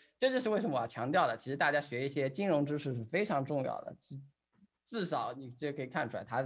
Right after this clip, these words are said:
他这里说的就是，呃，其实是一种，就是，就是用来迷惑，呃，大，大，各位不是很懂金融知识的散户所决定的。呃，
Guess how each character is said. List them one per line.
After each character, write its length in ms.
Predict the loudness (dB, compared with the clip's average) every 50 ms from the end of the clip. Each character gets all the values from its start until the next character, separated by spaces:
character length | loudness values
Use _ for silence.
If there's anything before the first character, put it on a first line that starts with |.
| -2 -6
他 180 | -2 0 0 0
这 100 | 2 0
里 120 | -2 -4
说 200 | -4 0 2 2 2
的 140 | 2 0
就 120 | -2 -4 -10
是， 140 | -12 -12 -16 -18 -18 -20 _ _ _ _ _ _ _ _ _ _ _ _ _ _ _ _ _ _ _ _ _ _ _ _ _
呃， 360 | -6 -4 -4 -4 -6 -8 -10 -12
其 220 | -12 -10 -10 -8
实 80 | -8 -6
是 180 | -6 -6 -6
一 60 | -6 -8
种， 300 | -8 -10 -12 -12 -14 -12
就 100 | -12 -12
是， 240 | -10 -10 -12 -12 -14 -16 -20 _ _ _ -20 -20 _ _ _ _ _
就 200 | 2 2 4 4
是 240 | 2 0 -4 -4 -4 -2 0
用 140 | 2 4 6
来 120 | 6 6
迷 300 | 6 4 4 4 4 4
惑， 400 | 6 8 8 10 10 8 6 2 -4 -14 _ _ _ _ _ _ _ _ _ _ _ _ _ _ _ _ _ _ _ -6
呃， 260 | -2 0 0 0 0
大， 280 | 0 0 2 2 4
大， 260 | 4 4 4 4 4 2
各 240 | 2 2 4 4
位 140 | 4 4 2
不 100 | 0 -4
是 160 | -4 -2 0
很 180 | 0 2 2 2
懂 160 | 2 0 -2
金 140 | -2 -2 0
融 160 | 0 0 -2
知 80 | -4 -4
识 80 | -2
的 80 | -2 -2
散 220 | -2 -4 -8 -10
户 180 | -6 -6 -6 -4
所 100 | -4 -6
决 220 | -8 -8 -8 -8
定 180 | -8 -10 -10 -12
的。 60 | -16 -20 _ _ _ _ _
呃， 640 | -2 0 0 2 0 0 0 -2 -4 -4 -6 -10